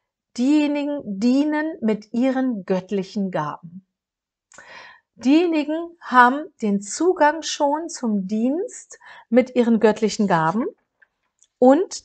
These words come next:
das bedeutet, dass, ich muss mal kurz ein bisschen was ablesen, ja, sie mehr und mehr in ihre innere Führungskraft und Rolle gehen. Das heißt, auch ihre Schöpfungskraft in die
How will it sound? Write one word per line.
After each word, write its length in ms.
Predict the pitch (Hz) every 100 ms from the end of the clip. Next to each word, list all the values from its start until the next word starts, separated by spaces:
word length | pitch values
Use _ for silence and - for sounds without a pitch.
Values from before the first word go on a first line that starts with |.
| _
das 300 | 233 226 -
bedeutet, 840 | 226 190 190 196 202 403 508 - _ _ _ _ _ _ - - -
dass, 340 | 240 269 - -
ich 140 | 233
muss 140 | 254 233
mal 160 | 240
kurz 360 | 208 311 349 -
ein 60 | 247
bisschen 240 | 247 226
was 220 | 202 202
ablesen, 540 | 208 208 185 175 254 285
ja, 340 | 170 220 349 _ _ _ _ _ _ _ _ _ _ - - - -
sie 360 | 180 285 349 370
mehr 380 | 233 240 311 -
und 200 | 330 -
mehr 200 | 269 302
in 200 | 240 226
ihre 280 | 254 247 254 -
innere 380 | 349 370 320
Führungskraft 1300 | 320 - - 311 208 175 - - - - 196 190 - -
und 180 | 196 180
Rolle 360 | 175 175 175
gehen. 440 | 170 170 165 170 170 _ - -
Das 180 | 180 -
heißt, 460 | 226 302 349 -
auch 180 | 196 196 -
ihre 260 | 196 180
Schöpfungskraft 1300 | 170 - 302 311 170 156 - - - 139 _ _ _ _ _ _ - - - _ _ _ _ -
in 340 | 220 214 190
die 380 | 202 214 220